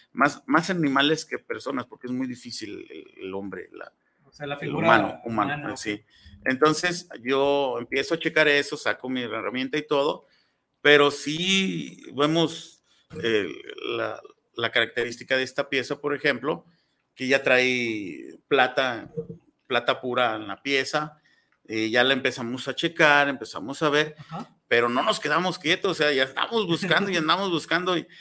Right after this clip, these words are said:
Speaker 1: y sí es una característica propia de que, ah, ya se dejó de vender, pues, búscale, y no andes viendo, o sea, a mí me gusta que me miren a mí y no estar
Speaker 2: <laughs>
Speaker 1: mirando hacia atrás para ver
Speaker 2: Ok.
Speaker 1: quién sigue.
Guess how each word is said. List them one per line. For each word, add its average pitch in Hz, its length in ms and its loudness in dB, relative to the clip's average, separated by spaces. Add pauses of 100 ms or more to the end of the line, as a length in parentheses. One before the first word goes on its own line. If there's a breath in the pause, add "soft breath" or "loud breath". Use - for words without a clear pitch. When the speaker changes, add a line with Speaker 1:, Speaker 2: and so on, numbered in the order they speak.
(320 loud breath)
Speaker 1:
y 131 100 -4
sí 165 160 2
es 170 120 4
una 180 180 4
característica 143 720 2
propia 147 360 2
de 135 200 0
que, 117 360 -2
ah, 175 300 6
ya 160 240 4
se 175 80 0
dejó 185 320 4
de 196 80 6
vender, 185 460 4 (520 loud breath)
pues, - 380 -2 (480)
búscale, 123 720 -4
y 117 100 -4
no 117 160 -2
andes 170 260 0
viendo, 165 480 -2 (640 soft breath)
o 113 100 -6
sea, 117 120 0
a - 20 -2
mí 139 120 2
me 202 140 4
gusta 196 360 2
que 151 120 6
me 123 180 0
miren 175 360 4
a 139 60 0
mí 165 360 0
y 131 40 2
no 143 140 -2
estar 165 260 -2
Speaker 2:
<laughs> 156 40 -2
Speaker 1:
mirando 151 340 -2
hacia 135 200 -2
atrás 131 280 -2
para 113 240 0
ver 110 180 0
Speaker 2:
Ok. - 80 -10
Speaker 1:
quién 104 280 0
sigue. 87 340 -12